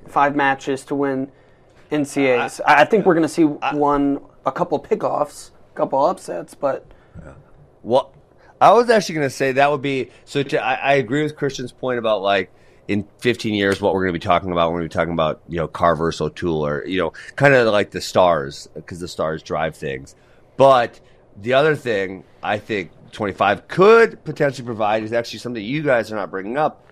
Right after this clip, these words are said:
Speaker 2: Like, we still talk about Zeke Moisey coming from the fifteen and making the finals. What if we had the number eighteen win it? Like, we'll be talking about that. Remember <laughs> when the number eighteen guy won the N C As in twenty twenty-four? Like, that was freaking crazy.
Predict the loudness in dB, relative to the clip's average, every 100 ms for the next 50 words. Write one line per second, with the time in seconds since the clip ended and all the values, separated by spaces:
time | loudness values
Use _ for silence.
0 | _ 0 0 0 -6 -10 -4 -2 0 2
1 | 2 0 -2 -6 -4 0 0 0 -2 0
2 | -2 -2 -4 -2 -2 -2 -2 0 2 0
3 | -2 -4 -2 0 2 0 -2 -16 _ _
4 | _ _ _ 0 6 6 6 2 4 2
5 | 2 -2 -4 0 0 4 4 4 0 -2
6 | 0 0 0 -2 0 4 4 4 0 2
7 | 2 2 -4 0 0 0 0 0 2 2
8 | 2 0 -2 -6 -2 -4 0 2 2 2
9 | -2 -2 -6 -8 -8 -4 -4 -4 -6 -10
10 | -20 _ _ _ -4 0 0 0 0 0
11 | 0 4 6 6 4 2 4 2 2 -2
12 | -4 -6 -6 -4 0 0 -2 -10